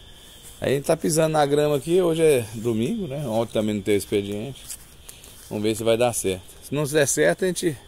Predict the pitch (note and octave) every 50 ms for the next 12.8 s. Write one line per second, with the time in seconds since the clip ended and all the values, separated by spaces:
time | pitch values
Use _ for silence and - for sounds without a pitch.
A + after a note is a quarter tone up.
0 | - - - - - - - - - - C3+ G#2 E2+ F2 D#2+ D#2+ E2 D#2 - -
1 | - - - - - - - - - - G#2 A#2 B2 D#3+ F3 D#3+ - D#3 C3+ B2
2 | C#3 F#3 F#3+ F#3 G3+ G3 F3 F#3 F#3+ F3+ E3+ D#3+ D3 D#3 D#3 - F3 E3 E3+ E3+
3 | E3 F3 F#3+ G#3 G#3 F#3+ G3 F3+ F#3 G3 F#3 D#3+ - F3 F3 D#3 - F3+ F3+ E3
4 | C#3+ - - G#2+ G2+ G2+ F#2+ F#2 - - D#3 E3 E3+ E3+ E3+ E3+ E3 E3+ F3 F3
5 | E3+ D#3 D3 D3+ D3 C#3+ D3 D3+ D3+ - F#3+ F#3 F3+ F3+ F3 D#3 - - C#3 C3+
6 | C#3+ D#3+ D#3+ G#3 F3+ - C3+ B2 C3+ C3+ A#2+ C3 - C4+ D4+ - - - D#4 A3
7 | - - - - - B3+ F4 A4 A#4 A4+ F#4 F#4 F4+ F4 E4+ E4 D#4+ D4+ D4 D4+
8 | E4+ F4 F4 E4+ D#4+ D#4 D4+ B3 - D4 C#4+ - - - E3 D#3+ D3 - - -
9 | - - - - - - - - - - - - - - - - - - - -
10 | - - - - - - A#2 - - A2+ G2+ - - - - - - - - -
11 | - - - - G#2 G2 F#2+ G2 F2+ F2+ F#2 F#2 F#2+ G2+ G#2+ A#2+ B2 A#2+ A#2+ C3
12 | C3 C#3 C3+ - D3+ C#3 C3+ C3+ B2+ - C#3 B2+ G#2+ G2+ G2 G2+